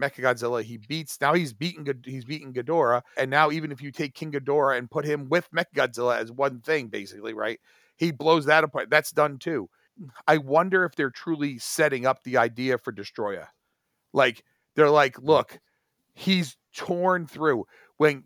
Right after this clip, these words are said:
okay, so when you wanna make a, a monster heel,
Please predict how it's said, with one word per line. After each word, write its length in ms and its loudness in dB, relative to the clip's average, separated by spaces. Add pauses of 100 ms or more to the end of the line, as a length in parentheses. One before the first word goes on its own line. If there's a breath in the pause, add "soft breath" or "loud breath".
okay, 260 0 (320)
so 520 2 (480)
when 220 -4
you 160 -4
wanna 260 4
make 260 0
a, 120 0 (160)
a 200 0
monster 520 2
heel, 460 -2